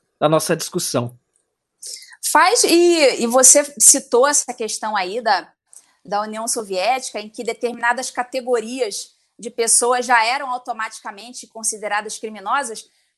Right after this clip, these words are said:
Speaker 2: Perceba que algo muito semelhante está acontecendo hoje no Brasil. É, como é que você acha que certas categorias da imprensa, por exemplo,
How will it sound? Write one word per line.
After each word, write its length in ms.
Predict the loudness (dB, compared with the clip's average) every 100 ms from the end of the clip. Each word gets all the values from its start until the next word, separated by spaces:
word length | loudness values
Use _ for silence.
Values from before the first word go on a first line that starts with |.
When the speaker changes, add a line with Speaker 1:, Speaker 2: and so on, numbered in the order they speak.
| _
Speaker 2:
Perceba 680 | -6 -2 0 0 -2 -2 -4
que 220 | -6 -4
algo 300 | -2 -2 -4
muito 300 | -8 -8 -8
semelhante 640 | -6 -6 -6 -6 -6 -8 -14
está 240 | -8 -8
acontecendo 640 | -8 -10 -8 -8 -8 -8
hoje 520 | -6 -4 -2 -4 -10 -16 _ _ _
no 180 | -10 -4
Brasil. 640 | -2 -2 -4 -6 -6 -8 _ _ _ _ _ _
É, 520 | -4 -2 -2 -2 2 2 2 -4 -16 _ _ _ _ _
como 360 | -6 -6 -6
é 100 | -10
que 120 | -10
você 280 | -8 -8 -6
acha 500 | -6 -6 -6 -10 -12
que 160 | -10 -8
certas 420 | -4 -6 -6 -10
categorias 800 | -10 -6 -4 -2 -2 -4 -6 -4
da 160 | -4 -4
imprensa, 540 | -2 -2 0 -2 -4
por 160 | -4 -4
exemplo, 540 | -2 -4 -4 -8